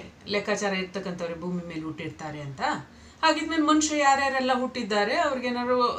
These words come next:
ದೋಷಗಳು ಇತ್ಯಾದಿ ಇದ್ದೇ ಇರುತ್ತೆ. ಯಾಕೆಂದ್ರೆ ಎಲ್ಲ ಕಷ್ಟಗಳನ್ನ ಅನುಭವಿಸ್ತಾರೆ. ಕಷ್ಟಗಳನ್ನ ಅನುಸ್-, ಅನುಭವಿಸ್ತಿರ್ತಕ್ಕಂಥ ದೇಹಗಳೇ ಇಲ್ಲ ಎಂಬತಕ್ಕಂಥದ್ದು ನೀವು ಹೇಳಿದ್ದೀರಾ. ಹಾಗಿದ್ಮೇಲೆ ಇದರಲ್ಲಿ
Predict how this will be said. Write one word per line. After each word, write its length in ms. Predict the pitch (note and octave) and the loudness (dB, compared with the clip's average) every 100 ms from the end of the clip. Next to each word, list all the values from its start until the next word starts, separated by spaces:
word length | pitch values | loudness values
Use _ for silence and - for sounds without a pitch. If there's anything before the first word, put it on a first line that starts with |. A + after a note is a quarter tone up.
| G#3 A#3+ | -2 -2
ದೋಷಗಳು 400 | A3+ G#3 G3 G#3+ G3+ | -2 -2 -2 -2 -4
ಇತ್ಯಾದಿ 340 | F3+ D3 F3 C#3 | -6 -8 -6 -8
ಇದ್ದೇ 220 | B2+ D3+ C3 | -6 -6 -8
ಇರುತ್ತೆ. 200 | - F3 | -10 -10
ಯಾಕೆಂದ್ರೆ 320 | B3+ B3+ B3+ | -8 -4 -2
ಎಲ್ಲ 100 | C#4 D4 | -2 -2
ಕಷ್ಟಗಳನ್ನ 440 | C4 C#4 C4 B3+ B3 | -4 -4 -2 0 0
ಅನುಭವಿಸ್ತಾರೆ. 480 | A#3+ A#3 - C3 - - - - - - - B3+ | 0 -2 -2 -6 -14 -18 -20 -20 -20 -20 -6 0
ಕಷ್ಟಗಳನ್ನ 540 | B3+ E4 D#4 D4+ D4 C4+ | 2 2 2 2 2 2
ಅನುಸ್-, 340 | C#4+ - - A#3 | 0 -4 -6 -2
ಅನುಭವಿಸ್ತಿರ್ತಕ್ಕಂಥ 880 | B3 D4 D4 D4 B3+ C4 B3+ A#3 B3 A#3+ | 2 2 0 -2 0 0 0 -2 -2 2
ದೇಹಗಳೇ 640 | G#3+ G#3 G#3 G3+ G3+ G3 F#3+ - F#3 | 4 2 0 -2 0 0 0 -2 -4
ಇಲ್ಲ 240 | F#3 D#3 C#3+ D#3 E3+ D3 - | -6 -6 -4 -2 0 0 -4
ಎಂಬತಕ್ಕಂಥದ್ದು 480 | G3 G3 F#3+ F3+ G#3+ C4+ | -6 -6 -6 -6 -4 -4
ನೀವು 120 | D4 | -2
ಹೇಳಿದ್ದೀರಾ. 560 | G3+ D3 C3 C#3 C3 C3+ - - - - - - - | -2 -4 -10 -10 -10 -14 -16 -20 -20 -20 -20 -20 -4
ಹಾಗಿದ್ಮೇಲೆ 460 | D4+ D4+ D4 D4+ D4 | -2 0 0 0 0
ಇದರಲ್ಲಿ 240 | C#4+ C4+ | -2 -4